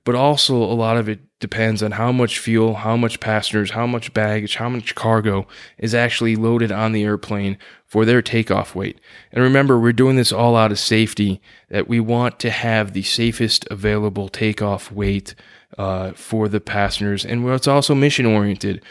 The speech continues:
We want to carry as much weight as possible and not leave anyone behind. So, T P, I hope this answers, uh, and clears up your question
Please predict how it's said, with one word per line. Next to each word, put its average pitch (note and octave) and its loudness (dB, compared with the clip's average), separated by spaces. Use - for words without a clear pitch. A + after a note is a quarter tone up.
We A#2 -2
want C3 0
to B2 -2
carry B2 0
as A2+ -2
much A#2 -2
weight A#2 0
as G#2+ 0
possible A2 0
and A2 -4
not A2 -4
leave G#2+ -4
anyone G2 -4
behind. G2 -6
So, C3 -2
T D3 2
P, D3+ 4
I C3+ 4
hope C#3 2
this C#3 0
answers, C3+ 0
uh, A2+ 2
and A2 -4
clears C3 0
up A2+ -4
your A2 0
question C3+ 0